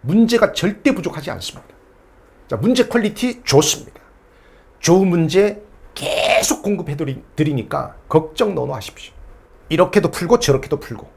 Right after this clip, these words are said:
여러분들이 같은 기출문제집을 다섯 번, 여섯 번 풀면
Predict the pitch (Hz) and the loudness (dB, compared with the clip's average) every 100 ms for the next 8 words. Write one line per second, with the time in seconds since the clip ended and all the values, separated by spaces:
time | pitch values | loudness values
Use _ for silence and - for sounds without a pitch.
0 | _ _ _ _ _ - - - - - | _ _ _ _ _ -20 -20 -20 -18 -2
1 | 285 240 240 247 226 - 208 - 294 269 | 2 2 2 0 0 0 -2 0 0 2
2 | 269 - 269 233 226 220 180 202 226 226 | 0 -2 0 2 4 4 4 2 4 2
3 | - 254 214 226 254 208 214 202 214 220 | 2 2 4 4 0 -2 -2 0 0 -2